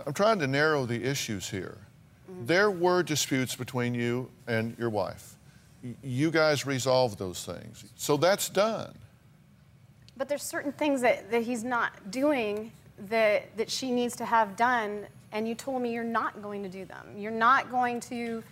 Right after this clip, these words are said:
Speaker 1: Okay, but now are we talking about his relationship with your mother? We're talking about his relationship with you, 'cause every time I ask you a question about you, you want to talk about somebody else.
Speaker 2: Mm-hmm.
Speaker 1: This is between Ed and your mother. Now, do you care about your mother? Yes. Are you a,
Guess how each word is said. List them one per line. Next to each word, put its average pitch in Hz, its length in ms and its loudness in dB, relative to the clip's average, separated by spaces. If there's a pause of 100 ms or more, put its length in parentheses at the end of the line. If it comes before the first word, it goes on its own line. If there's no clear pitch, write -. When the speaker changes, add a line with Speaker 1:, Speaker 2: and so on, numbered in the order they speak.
(140)
Speaker 1:
Okay, 170 100 -2
but 160 140 -2
now 180 100 6
are 175 80 8
we 196 160 0
talking 233 340 0
about 202 200 2
his 175 100 0
relationship 185 480 2
with 170 120 2
your 139 120 -2
mother? 185 180 4
We're 214 100 -2
talking 185 300 0
about 170 140 2
his 135 100 -2
relationship 160 340 0
with 139 140 -4
you, 165 160 2
'cause 117 180 -4
every 220 180 2
time 240 220 -2
I 214 80 2
ask 208 180 2
you 180 80 -2
a - 20 -2
question 180 340 0
about 143 140 0
you, 160 300 2
you 139 180 -4
want 160 200 0
to 147 40 -2
talk 156 240 2
about 143 220 0
somebody 139 420 0
else. 123 240 0 (280)
Speaker 2:
Mm-hmm. 208 180 -16
Speaker 1:
This 180 220 4
is 226 140 -4
between 143 640 -2 (200)
Ed 135 220 4
and 135 120 -2
your 131 140 -4
mother. 147 380 2 (120)
Now, 135 180 -6 (220)
do 190 100 -2
you 196 140 -2
care 196 220 2
about 220 280 0
your 208 60 -6
mother? 214 300 -2
Yes. 120 480 -2
Are 156 100 2
you 165 220 2
a, 143 120 0